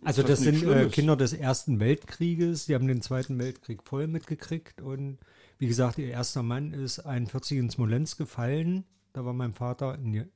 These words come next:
Speaker 1: Jahr alt. Also
Speaker 2: Smolensk, da wollten sie doch Öl holen, das hat auch nicht geklappt, ne?
Speaker 1: Das war, äh,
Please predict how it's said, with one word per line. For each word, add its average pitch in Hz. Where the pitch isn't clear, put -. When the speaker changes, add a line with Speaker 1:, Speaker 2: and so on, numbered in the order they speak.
Speaker 1:
Jahr 127
alt. 143
Also 139
Speaker 2:
Smolensk, 113
da 104
wollten 120
sie 117
doch 107
Öl 151
holen, 98
das 90
hat 107
auch 110
nicht 117
geklappt, -
ne? 101
Speaker 1:
Das -
war, 135
äh, 127